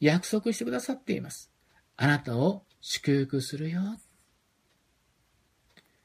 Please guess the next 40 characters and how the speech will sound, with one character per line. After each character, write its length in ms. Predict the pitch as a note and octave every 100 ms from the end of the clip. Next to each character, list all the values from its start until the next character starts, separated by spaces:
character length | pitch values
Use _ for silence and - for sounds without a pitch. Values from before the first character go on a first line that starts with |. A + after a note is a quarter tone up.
| _ _ _ _ _ _ _ _
で 80 | E3+
す 80 | -
か 60 |
ら 80 | D#3+
私 200 | D#3 A3
た 80 | A3+
ち 140 | G3
は 380 | E3+ E3+ D3+ C3+ _ _ _ _ -
聖 260 | - - A#3
書 160 | F3
の 80 | D3
言 240 | D3 D3+
葉 80 | D3
を 20 |
開 340 | C3 D3 D#3+ D#3
い 20 |
て、 360 | - C3 B2+ - _ _ _ _ _ _ _
神 220 | G3 G3
様 240 | F#3+ D#3+
が 180 | D3+ D3+
ど 200 | C3+ A#3
ん 80 | D#4
な 80 | A#3+
約 200 | F#3 F3+
束 240 | E3+ -
を 60 | C#3+
し 60 |
て 60 | D3
く 60 | C#3+
だ 80 | C#3+
さ 120 | D3+
っ 80 | -
て 80 | C#3
い 40 |
る 40 |
の 60 | C#3
か 180 | C3+ C#3+
を 60 |
見 140 | C#3 F#3
て、 340 | E3+ D3 C3+